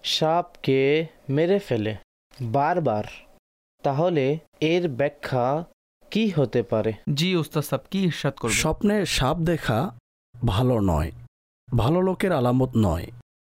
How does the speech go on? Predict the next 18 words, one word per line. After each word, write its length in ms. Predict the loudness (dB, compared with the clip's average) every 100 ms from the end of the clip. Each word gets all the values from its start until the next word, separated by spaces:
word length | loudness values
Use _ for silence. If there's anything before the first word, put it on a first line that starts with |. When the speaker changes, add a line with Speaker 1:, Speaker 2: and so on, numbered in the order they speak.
| -6 -2
Speaker 3:
তবে 240 | 0 0
সাপের 360 | -2 -2 0 2
উপর 260 | 2 2
বিস্তার 380 | 2 0 0 0
পাওয়া, 400 | 2 2 2 2
যেমনটি 400 | 2 2 2 2
আপনি 180 | 2 2
ব্যক্ত 260 | 0 0
করেছেন 520 | 0 0 0 2 2 4
বারবার, 440 | 2 2 2 0 -2 -8 _ _ _ -2
মেরে 260 | 0 2 2
ফেলে, 380 | 2 0 0 -4 -10 -20 _ _ _ _ -4
এটি 220 | -2 0
শত্রুর 480 | 0 0 0 0 2
উপর, 360 | 2 2 2 0
ক্ষতি 380 | 0 0 2 2
সাধনকারীর 640 | 2 2 2 0 2 2
উপর, 380 | 2 2 2